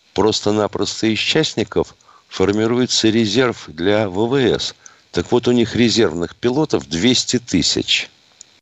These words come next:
Тех, кто на всяких Пайпер-кэбах летает. И у них немного иное законодательство по малой авиации, чем у нас. Правда, до сих пор я для себя не могу решить, что лучше, наша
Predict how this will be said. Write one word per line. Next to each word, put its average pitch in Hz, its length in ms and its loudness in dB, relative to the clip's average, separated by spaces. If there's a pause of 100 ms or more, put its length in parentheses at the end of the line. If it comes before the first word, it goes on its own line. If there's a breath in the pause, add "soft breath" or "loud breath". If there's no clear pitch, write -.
(760)
Тех, 101 220 0
кто 90 120 -2
на 92 140 0
всяких 92 440 -4
Пайпер-кэбах 90 840 -2
летает. 69 580 -2 (600 loud breath)
И - 80 0
у 110 40 4
них 160 260 2
немного 123 420 2
иное 107 280 0
законодательство 95 1160 -2 (520 loud breath)
по 82 120 0
малой 69 380 0
авиации, 65 500 -2
чем 76 320 -2
у 78 60 0
нас. 64 420 -4 (680 soft breath)
Правда, 98 580 2
до 92 200 -4
сих 101 240 -4
пор 117 180 2
я 95 300 2
для 90 180 -6
себя 92 300 -2
не 92 100 0
могу 92 260 0
решить, 95 560 -2
что - 300 0
лучше, 92 400 0
наша 113 500 -2